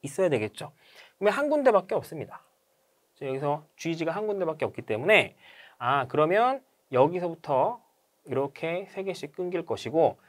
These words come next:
지금 여기 종결 코드는 이렇게 나오게 되겠죠. 음. 그러면은, 어,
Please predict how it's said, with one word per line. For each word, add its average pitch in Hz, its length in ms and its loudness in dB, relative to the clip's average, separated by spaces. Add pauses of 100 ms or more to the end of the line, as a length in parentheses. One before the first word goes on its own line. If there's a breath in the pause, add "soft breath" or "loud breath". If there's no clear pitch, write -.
(100)
지금 - 140 -6
여기 147 240 2
종결 147 340 -2
코드는 127 320 -6
이렇게 165 640 -4
나오게 110 300 0
되겠죠. 87 400 -14 (560)
음. 98 100 -18 (1400 loud breath)
그러면은, 190 360 -4 (440)
어, 95 180 -10